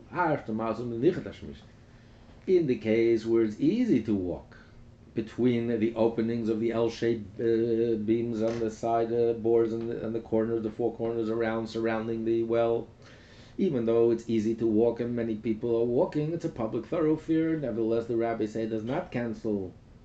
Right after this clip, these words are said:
the, um, the walls. Here, where it's difficult to climb,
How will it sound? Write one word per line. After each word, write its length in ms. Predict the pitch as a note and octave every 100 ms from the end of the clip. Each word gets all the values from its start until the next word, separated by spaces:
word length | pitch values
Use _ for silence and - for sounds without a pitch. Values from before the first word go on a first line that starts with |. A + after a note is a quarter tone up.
| - - - - - -
the, 400 | G2 G2+ G2 F#2+
um, 500 | F#2 F#2 F2+ F2 F2 - -
the 100 | G2
walls. 580 | G2+ G2+ G#2 - - - -
Here, 80 | C3 C#3 A#2 A#2+ A#2 A#2 A2+ B2 A2+ E3 D#3+ D#3 D#3 D#3+ D#3 E3 D3+ A#2+ A#2+ B2 A2+ C3+ D#3 G#2+ C3 D3+ E3 D3+ C3+ G2 B2 C#3+
where 80 |
it's 120 | G#2+ -
difficult 460 | F3+ G#3+ F#3+ D#3+
to 60 | B2+
climb, 540 | - A#2 G#2+ F2+ D#2+